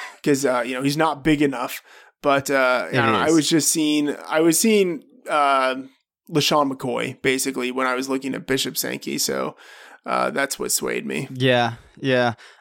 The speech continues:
Speaker 1: Um, it's too bad. Well, I guess you couldn't work him in 'cause, uh, your boy Smokey Brown, actually, I would consider him overall a hit.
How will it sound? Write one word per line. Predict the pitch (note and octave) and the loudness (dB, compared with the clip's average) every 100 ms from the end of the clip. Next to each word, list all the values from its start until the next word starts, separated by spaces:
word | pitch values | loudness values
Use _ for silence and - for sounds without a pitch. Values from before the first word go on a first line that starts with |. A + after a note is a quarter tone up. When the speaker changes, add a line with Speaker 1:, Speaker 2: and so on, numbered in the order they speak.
| - | -2
Speaker 1:
Um, | E3 D#3+ D3 B2+ A#2+ - _ _ _ _ - | 2 4 4 2 -2 -10 _ _ _ _ -4
it's | D#3 - | -2 0
too | F3 | 0
bad. | C#3+ C#3 C#3 C#3 | 2 2 2 2
Well, | C3 B2 | 2 2
I | C3 | 0
guess | C3 A#2+ | -2 -2
you | C3+ | -4
couldn't | - C3 | -2 0
work | B2 B2+ | 0 0
him | A2 G#2+ | 0 -2
in | A#2 | -2
'cause, | - F#2+ | -4 -4
uh, | G#2 G2 - - | -4 -4 -8 -6
your | B2 | -4
boy | A2+ B2+ | 0 0
Smokey | A#2+ C3 B2+ B2 | 0 0 0 -2
Brown, | G#2 A#2+ A#2+ A2 G#2+ | -4 0 2 2 0
actually, | A2 - A2 G2+ F#2 _ _ _ - | -2 -4 -6 -8 -10 _ _ _ -4
I | C3+ | 0
would | F3+ G#3+ | 0 0
consider | F3+ D#3+ F3+ C3+ | 0 0 2 2
him | B2+ B2 | 0 0
overall | C3 B2 B2 G#2+ A2+ G#2 | 0 0 0 0 0 -2
a | |
hit. | G2+ A2+ G2+ | -6 -8 -8